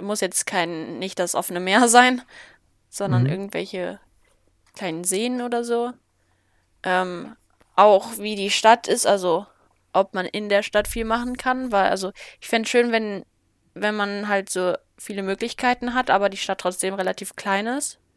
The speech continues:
Speaker 2: Mhm.
Speaker 1: und ländlich, aber in der Nähe ist so eine Großstadt. Ja.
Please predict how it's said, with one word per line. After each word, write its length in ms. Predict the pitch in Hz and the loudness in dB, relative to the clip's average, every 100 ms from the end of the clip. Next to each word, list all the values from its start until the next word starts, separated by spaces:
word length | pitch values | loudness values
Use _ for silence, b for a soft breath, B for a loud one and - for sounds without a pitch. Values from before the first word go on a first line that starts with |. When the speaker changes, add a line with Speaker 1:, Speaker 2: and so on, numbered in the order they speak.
| _ _ - | _ _ -2
Speaker 2:
Mhm. 260 | 123 123 | 0 0
Speaker 1:
und 120 | 190 | 2
ländlich, 520 | 196 208 233 247 254 208 | 2 2 0 -4 0 2
aber 200 | 196 185 | 4 2
in 80 | |
der 80 | 185 | 0
Nähe 280 | 190 202 214 | -2 2 2
ist 120 | 214 | 2
so 60 | 202 | -2
eine 160 | 202 | -4
Großstadt. 800 | 202 - 220 - - 120 - - _ _ _ _ _ _ _ _ _ _ _ _ _ _ _ _ _ _ _ _ _ - | -4 -2 0 0 0 2 0 -6 _ _ _ _ _ _ _ _ _ _ _ _ _ _ _ _ _ _ _ _ _ -4
Ja. 380 | 180 175 175 | 2 2 2